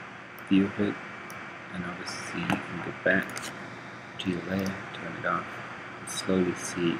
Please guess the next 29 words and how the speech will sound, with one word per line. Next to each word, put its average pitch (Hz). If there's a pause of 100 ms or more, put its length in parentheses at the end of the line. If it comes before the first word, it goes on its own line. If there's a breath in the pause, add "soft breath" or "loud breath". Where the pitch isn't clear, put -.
as -
you 73
build 73
up -
this -
image 78 (400)
and -
the - (120)
final - (120)
result. - (3500)
This 98
is -
obviously 85
one 82
that 85
I 80
created -
earlier. 87
I -
turned 90
off 85 (840)
the 92
layer 87 (480)
type 92 (120)
that 92
I -
was 92 (140)
creating 95 (140)
and -